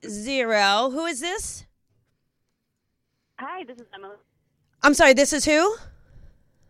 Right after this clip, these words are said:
Speaker 2: Uh, Emily. Can you
Speaker 1: Huh,
Speaker 2: hear me?
Speaker 1: yeah, now I can hear you. How you doing, Emily?
Speaker 2: Hi, I'm good. How are you?
Speaker 1: I'm doing fabulous. I'm doing great, and thanks for calling in tonight.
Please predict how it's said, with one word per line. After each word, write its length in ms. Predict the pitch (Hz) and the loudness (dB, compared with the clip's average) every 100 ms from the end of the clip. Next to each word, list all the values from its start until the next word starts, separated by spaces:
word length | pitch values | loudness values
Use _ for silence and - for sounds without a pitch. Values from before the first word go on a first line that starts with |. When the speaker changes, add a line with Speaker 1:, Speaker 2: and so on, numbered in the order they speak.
| _ _ - _ _ _ 214 | _ _ -20 _ _ _ -12
Speaker 2:
Uh, 120 | 214 220 | -10 -10
Emily. 400 | 226 185 160 156 - | -12 -14 -16 -18 -16
Can 80 | 392 | -6
you 100 | 349 | -6
Speaker 1:
Huh, 80 | - | -6
Speaker 2:
hear 80 | 285 | -8
me? 40 | 269 | 4
Speaker 1:
yeah, 400 | 381 381 370 349 | 8 10 10 8
now 280 | 349 349 320 | 6 6 6
I 100 | 285 | 4
can 160 | 269 | 0
hear 180 | 247 240 | 2 4
you. 140 | 233 | 4
How 140 | 254 311 | 4 2
you 140 | 339 | 2
doing, 260 | 311 381 359 | 2 4 4
Emily? 680 | 294 277 277 294 359 - - _ _ _ _ _ _ _ _ _ _ _ | 2 2 0 0 -2 -6 -18 _ _ _ _ _ _ _ _ _ _ _
Speaker 2:
Hi, 200 | 349 359 | -10 -10
I'm 120 | 320 | -10
good. 160 | 392 330 | -10 -10
How 80 | 254 | -8
are 120 | 233 | -8
you? 200 | 277 339 | -8 -6
Speaker 1:
I'm 240 | 185 277 | 0 0
doing 320 | 466 539 571 494 | 6 6 6 2
fabulous. 840 | 466 480 554 427 311 - - 240 | 2 4 4 4 6 4 4 -2
I'm 100 | 254 | 0
doing 280 | 359 415 415 | 0 0 -4
great, 420 | 320 359 392 320 | 0 4 4 4
and 120 | 247 | 2
thanks 220 | 285 285 - | 0 0 -2
for 120 | 320 | -2
calling 360 | 311 285 277 | 0 0 0
in 160 | 262 262 | -2 -2
tonight. 480 | - 202 170 165 | -2 -2 -2 -4